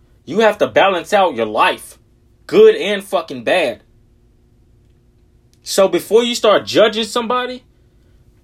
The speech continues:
how about you start listening to what that person went through or seeing what that person went through? And then you judge them a fucking again.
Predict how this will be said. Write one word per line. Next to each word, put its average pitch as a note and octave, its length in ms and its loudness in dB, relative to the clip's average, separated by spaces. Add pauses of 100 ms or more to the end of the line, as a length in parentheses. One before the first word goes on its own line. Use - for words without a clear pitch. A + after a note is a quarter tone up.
(600)
how B3 140 0
about C#4+ 220 0
you A#3 100 -6
start A3+ 340 0
listening G3 540 0
to G3+ 120 -6
what F#3 220 -2
that F3 180 -2
person F3+ 340 -2
went G3+ 240 -4
through D#3 140 -2
or C#3 100 2
seeing G3 320 -6
what F3+ 140 -2
that F3 160 -2
person E3+ 300 -2
went F3+ 220 -6
through? A2+ 280 -8 (680)
And A#3 160 -2
then E4 340 2
you A3+ 120 -4
judge G#3+ 300 2
them F#3+ 200 -2
a C#3+ 40 -6
fucking D#3 360 -4
again. B2 380 -4